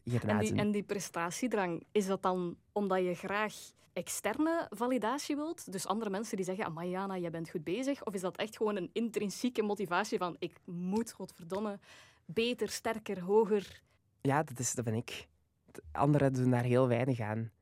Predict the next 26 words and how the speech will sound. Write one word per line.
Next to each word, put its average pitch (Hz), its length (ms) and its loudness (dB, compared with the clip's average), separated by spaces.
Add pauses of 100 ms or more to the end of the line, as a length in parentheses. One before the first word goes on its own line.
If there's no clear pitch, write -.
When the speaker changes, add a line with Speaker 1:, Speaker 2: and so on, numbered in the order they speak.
(340)
Speaker 1:
Als 113 120 0
Speaker 2:
Ja. 127 60 8
Speaker 1:
anderen 147 240 6
zeggen 143 260 4
van, 123 320 6
"Wees 117 220 2
blij 117 220 0
met 147 180 4
wat 120 140 2
je 110 60 -6
hebt, 120 280 -4
want 139 180 0
je - 60 -4
hebt - 160 -2
al 120 80 0
superveel 123 580 -4
en 139 100 -2
je 120 80 0
doet 120 140 -2
dat 110 160 -2
zo 117 180 2
goed", - 380 -6
dan 110 340 -2
denk 113 180 -4
ik, 117 220 -8
"Oké, 175 300 -2